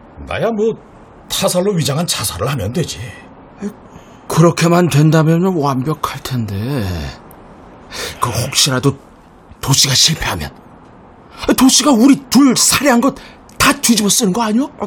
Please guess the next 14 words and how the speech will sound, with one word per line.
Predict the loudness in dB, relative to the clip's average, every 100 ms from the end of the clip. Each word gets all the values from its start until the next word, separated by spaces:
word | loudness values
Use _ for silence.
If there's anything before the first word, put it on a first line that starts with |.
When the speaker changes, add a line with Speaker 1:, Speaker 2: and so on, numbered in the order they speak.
| -8
Speaker 3:
근게, | 0 2 4 2 2 0 0 -6 -16 -20 -20 -20 -20 -20 -4 2
아, |
우리 | 4 6 6
둘이야 | 6 6 6 4
확실하게 | 0 2 2 0
죽여주는 | 0 2 4 4 4
사람이 | 4 4 2
있으니까 | 0 0 2 2
뭐 | 2 0 -2 -6
걱정 | -6 0 2
없지만서도 | 2 2 2 4 2 0 -2 -8 -20 -20 -20 -20 -20 -20 -20 -20 -12
타살로 | -2 0 2 2
위장한 | 2 2 2 2 0
자살, | -4 -4 -2 -2